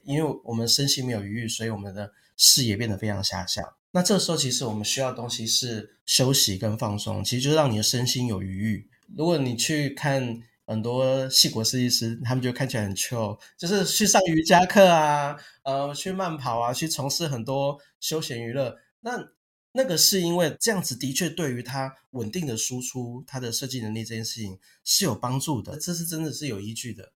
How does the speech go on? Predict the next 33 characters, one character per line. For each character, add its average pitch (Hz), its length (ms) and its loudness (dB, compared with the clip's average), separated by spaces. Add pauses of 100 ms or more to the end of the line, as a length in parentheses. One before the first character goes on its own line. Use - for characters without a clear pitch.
(200)
我 127 160 -6
认 175 100 0
为 131 140 -2
到 143 180 -2
了 156 80 -4
资 127 160 -6
深 123 260 -6
的 113 120 -8
设 127 120 -6
计 117 80 -6
师 113 140 -6
的 110 80 -4
角 98 160 -10
度 104 160 -10
的 104 80 -6
时 - 160 -6
候， 107 260 -8 (360)
你 113 120 -6
更 151 220 -4
要 123 160 -2
重 120 260 -4
视 104 480 -4 (360)
让 127 180 -2
自 120 160 -4
己 95 260 -4
的 101 180 -8
脑 92 180 -10
袋 113 160 -2
是 120 160 -2
有 98 120 -6
余 95 260 -8
裕 92 40 -8
的， - 220 -16